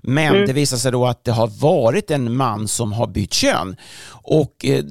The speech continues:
Speaker 1: då inte riktigt släppt, eh, rösten helt och hållet från sin begynnelse. Det gör att den blir lite mörkare, kan man säga så?
Speaker 2: Ja, även om nog ingen, eh, <laughs> skulle vilja, eh, bli kallad att man är en man som har bytt kön. Eh,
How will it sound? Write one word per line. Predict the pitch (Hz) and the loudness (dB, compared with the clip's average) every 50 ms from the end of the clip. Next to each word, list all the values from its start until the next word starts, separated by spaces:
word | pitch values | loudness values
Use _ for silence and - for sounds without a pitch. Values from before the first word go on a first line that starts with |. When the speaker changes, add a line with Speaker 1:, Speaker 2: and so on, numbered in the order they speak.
| 135 113 - | -10 0 0
Speaker 1:
då | 160 143 - - - | 2 2 2 -2 0
inte | - 143 143 139 - - 120 | 2 2 2 2 0 -2 -2
riktigt | 120 127 143 139 - - - - - 95 - | 0 0 0 -2 -2 -6 -6 -4 -6 -6 -6
släppt, | - - - - - 151 151 202 226 - - - - _ - | -6 -6 -4 -4 -2 0 0 0 0 0 0 -2 -2 _ -4
eh, | 160 151 139 135 - - | -2 -2 0 0 0 0
rösten | 120 147 143 127 - - - 117 | 2 2 0 0 0 -4 -4 -2
helt | 127 120 107 - | -2 -4 -2 -2
och | 113 | -2
hållet | 113 120 123 117 110 107 - | 0 0 0 0 0 -2 -2
från | - 139 131 117 110 110 110 95 90 87 | -2 -2 -2 -2 -2 -4 -4 -4 -4 -4
sin | 85 - - 113 104 107 107 | -4 -4 -2 -2 -2 -2 -2
begynnelse. | 104 113 160 226 220 151 117 104 - - - - - 101 - | 0 2 2 2 2 2 0 -4 -4 -6 -6 -6 -6 -6 -8
Det | - 131 131 135 | -6 0 2 2
gör | 147 139 113 | 4 2 2
att | 110 | 0
den | - 123 | -2 0
blir | 117 139 123 | 0 2 0
lite | 135 - 139 | 2 0 0
mörkare, | 110 131 - 113 - 165 170 127 110 | 2 2 0 0 0 0 0 0 0
kan | - 139 | 0 -2
man | 147 151 | -2 0
säga | - 180 160 127 | 0 0 0 0
så? | - 107 98 104 107 - - - - - - - - 233 262 - | -2 -2 -4 -6 -6 -4 -4 -4 -4 -4 -4 -4 -2 2 2 4
Speaker 2:
Ja, | 214 202 196 190 190 185 185 170 - - - - | 4 4 4 4 4 4 2 2 -2 -8 -6 -2
även | - 185 180 175 170 175 175 | 0 2 2 2 4 4 4
om | 170 170 | 4 6
nog | 170 170 165 | 4 6 6
ingen, | 170 170 170 165 160 160 160 160 - | 6 4 4 4 2 2 0 -2 -4
eh, | - - - - 262 - - - - 190 - - - - 202 - | -6 -6 -6 -6 -4 -2 -2 -2 -2 0 -2 0 2 2 0 0
<laughs> | - | 2
skulle | _ 190 170 165 175 | _ 2 4 4 4
vilja, | 165 165 156 156 156 160 156 151 156 156 - - _ - | 4 4 2 4 2 2 2 2 0 -2 -4 -4 _ 0
eh, | 170 160 | 0 0
bli | 160 202 175 147 | 2 0 0 2
kallad | 170 156 151 151 143 151 | 2 2 2 2 2 0
att | - - | 0 0
man | 160 151 151 | 2 2 2
är | 160 156 | 4 2
en | 151 160 160 180 - | 2 0 -2 -4 -2
man | - 170 156 156 147 - 151 - | 0 2 2 2 0 -2 -4 -2
som | - 151 | 0 0
har | 143 | 2
bytt | 147 151 147 - | 2 0 0 0
kön. | - 160 - - - - - - - - - _ - 180 | -2 -2 -2 -2 -8 -14 -20 -20 -20 -20 -20 _ -2 0
Eh, | 160 160 160 - - | 0 2 2 0 0